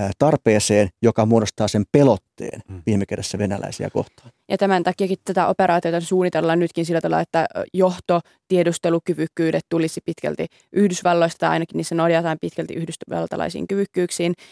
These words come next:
Speaker 3: mikä tietysti, ö, mistä on syytä käydä myös kriittistä keskustelua, että tässä tilanteessa, jossa Yhdysvallat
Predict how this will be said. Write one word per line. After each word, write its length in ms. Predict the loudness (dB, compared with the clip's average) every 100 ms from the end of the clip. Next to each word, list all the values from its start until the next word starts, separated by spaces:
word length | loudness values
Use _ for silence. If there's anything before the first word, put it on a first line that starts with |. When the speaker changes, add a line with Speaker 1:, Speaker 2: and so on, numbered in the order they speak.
| -6
Speaker 3:
mikä 160 | -2 0
tietysti, 540 | 2 0 -2 -4 -2 -2 _ _ -2
ö, 40 | 2 2 0
mistä 260 | -2 -2 0
on 80 | 0
syytä 260 | 0 -2
käydä 200 | -2 0
myös 160 | 0 -2
kriittistä 440 | -2 -6 -4 -6 -4
keskustelua, 480 | -4 -4 -6 -2 -2
että 100 | -2
tässä 220 | -6 -4
tilanteessa, 480 | -2 0 0 -2 -2
jossa 180 | -4 -4
Yhdysvallat 540 | -4 -4 0 0 0